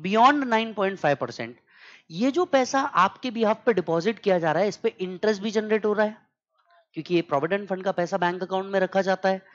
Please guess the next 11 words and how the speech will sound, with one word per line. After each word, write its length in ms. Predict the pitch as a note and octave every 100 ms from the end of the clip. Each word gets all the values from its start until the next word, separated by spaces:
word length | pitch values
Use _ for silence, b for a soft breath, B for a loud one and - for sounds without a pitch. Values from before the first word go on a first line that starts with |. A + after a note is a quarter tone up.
| b b b
इस 100 | E3+
पे 140 | - F3+
इंटरेस्ट 340 | E3 F3+ F#3+
जनरेट 320 | F3+ F#3 F#3+ F#3
होता 200 | F3+ F3+
है। 120 | F3+ B B -
ये 360 | D#3+ F#3+ C#4 B3+
इंटरेस्ट 520 | A3 G3+ A3 A#3+ G3
नाइन 360 | F3 F3 A3 A3
पॉइंट 280 | G3+ G3+ F#3
फ़ाइव 200 | E3+